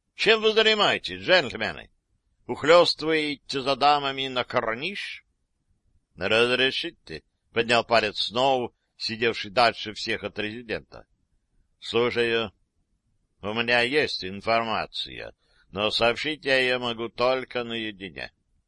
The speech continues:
Джентльмены, десять минут перерыв, моментально отреагировал резидент.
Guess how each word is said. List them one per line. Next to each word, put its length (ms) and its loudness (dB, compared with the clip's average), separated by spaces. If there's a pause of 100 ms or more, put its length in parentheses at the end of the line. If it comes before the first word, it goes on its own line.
(540)
Джентльмены, 720 2 (460)
десять 480 4
минут 320 -2
перерыв, 640 0 (180)
моментально 640 2
отреагировал 840 -2
резидент. 760 -6